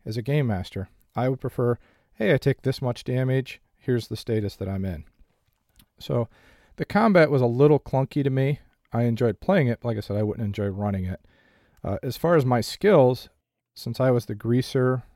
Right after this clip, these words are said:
kind of the mechanic slash inventor, I only used it once when I turned my cell phone into a little microphone.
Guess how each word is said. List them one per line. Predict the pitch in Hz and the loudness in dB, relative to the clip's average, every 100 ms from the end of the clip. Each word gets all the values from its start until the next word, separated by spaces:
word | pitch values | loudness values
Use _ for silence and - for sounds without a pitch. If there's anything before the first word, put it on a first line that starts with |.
| _ - | _ -6
kind | 117 113 | -4 -2
of | |
the | 107 | -2
mechanic | 101 - 117 117 117 113 | -6 -4 -2 0 0 -2
slash | - - 104 107 | -6 -6 -6 -6
inventor, | 98 110 - 127 123 _ _ _ _ _ _ _ - | -4 -4 -2 -2 -4 _ _ _ _ _ _ _ -8
I | 107 107 | -6 -2
only | 151 170 | 2 4
used | 170 151 | 4 2
it | 139 | 2
once | 135 143 - - _ _ - | 2 0 -4 -18 _ _ -8
when | 117 | -2
I | 110 | -2
turned | - 123 | -2 -2
my | 117 | -2
cell | - 123 | -2 -2
phone | 120 123 117 | -2 -2 -2
into | 113 | -2
a | 110 | -2
little | 117 113 | -2 0
microphone. | 110 120 - 139 139 139 | 0 -2 -2 -4 -2 -2